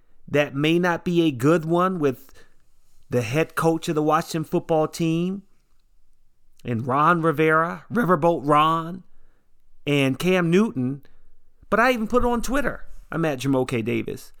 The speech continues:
I said, I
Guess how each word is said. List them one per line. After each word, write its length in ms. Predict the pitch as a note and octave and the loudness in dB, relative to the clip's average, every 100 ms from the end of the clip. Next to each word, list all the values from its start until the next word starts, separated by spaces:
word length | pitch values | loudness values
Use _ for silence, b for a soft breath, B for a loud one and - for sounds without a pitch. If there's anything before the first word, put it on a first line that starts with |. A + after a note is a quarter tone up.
| - - - - - - - - - - - - - - - | -18 -20 -20 -20 -20 -18 -18 -18 -18 -16 -16 -16 -16 -14 0
I 420 | C#3 F3 A#3 C#4 | 4 6 4 0
said, 800 | - - C3 A2+ A#2 B2+ C3+ - - - - - - - - - - - - - - - - - - | -4 -4 -2 0 0 0 -2 -12 -18 -20 -20 -20 -18 -18 -16 -16 -16 -16 -16 -16 -16 -14 -14 -14 -6
I 440 | A2+ A#2 C#3+ A3 | -2 2 2 2